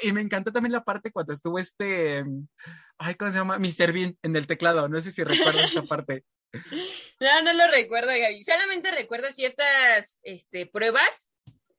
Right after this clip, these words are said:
Speaker 2: Em, recuerdo pruebas de, pues, justo de, de carreras en atletismo y de taekwondo,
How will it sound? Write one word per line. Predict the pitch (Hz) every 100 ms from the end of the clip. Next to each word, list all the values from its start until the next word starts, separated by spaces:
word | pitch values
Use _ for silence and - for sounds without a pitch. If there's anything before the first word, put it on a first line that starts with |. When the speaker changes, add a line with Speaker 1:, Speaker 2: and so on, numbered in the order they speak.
| _ _ _
Speaker 2:
Em, | 196 196 190 190 190 185 185 -
recuerdo | - 214 220 233 262 262 254 226 175 _
pruebas | 214 240 240 226
de, | 196 180 180 170 165 160 160 _ _ _ _ _ -
pues, | 226 226 _ _ _ -
justo | 269 269 208
de, | 165 180 180 -
de | 170 175
carreras | 156 170 180 240 247 254 294 - _ _
en | - 185 170 165
atletismo | 165 170 165 214 247 311 - _ _ _ _
y | 214 214 208
de | 202 202 196
taekwondo, | 262 262 277 240 254 254 254